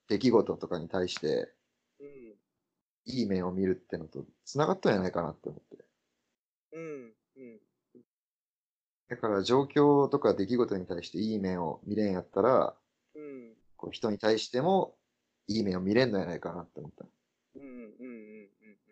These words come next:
Speaker 1: 一つはね。
Speaker 2: うん。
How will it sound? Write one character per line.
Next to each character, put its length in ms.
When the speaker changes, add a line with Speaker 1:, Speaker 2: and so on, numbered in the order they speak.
Speaker 1:
一 260
つ 180
は 120
ね。 220
Speaker 2:
う 60
ん。 340